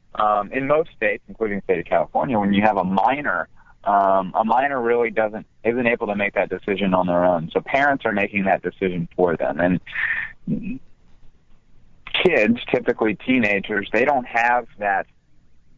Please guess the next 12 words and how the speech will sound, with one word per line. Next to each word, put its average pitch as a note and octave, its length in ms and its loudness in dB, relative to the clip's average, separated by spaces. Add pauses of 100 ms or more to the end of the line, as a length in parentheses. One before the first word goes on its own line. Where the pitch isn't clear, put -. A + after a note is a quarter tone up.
(380)
that A2+ 260 -2
rational A2+ 520 -2
part G#2+ 300 0
of F2+ 120 -12
the F#2+ 80 -2
brain G#2 440 -2
where G2 160 0
if F#2+ 160 -6
you G2+ 80 -2
make A2 240 -2
a G#2 80 -2
rational G2 480 -2